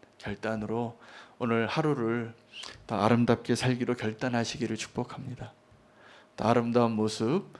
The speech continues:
주님 보시기에, 하나님 보시기에 아름다운 모습 되기를 위하여 함께 기도하겠습니다. 오늘 말씀 붙잡고, 어, 기도하면서 하나님 보시기에 또 세상에 하나님의 성도로서 하나님의 영광을 드러낸 자로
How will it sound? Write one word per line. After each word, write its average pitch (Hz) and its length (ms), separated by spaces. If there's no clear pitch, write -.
주님 117 300
보시기에, 110 540
하나님 147 480
보시기에 110 340
아름다운 107 460
모습 - 240
되기를 104 400
위하여 104 180
함께 107 220
기도하겠습니다. 113 1000
오늘 131 140
말씀 120 420
붙잡고, 113 840
어, 104 420
기도하면서 113 1040
하나님 147 340
보시기에 117 760
또 123 80
세상에 135 760
하나님의 127 460
성도로서 135 920
하나님의 131 340
영광을 123 440
드러낸 117 440
자로 117 480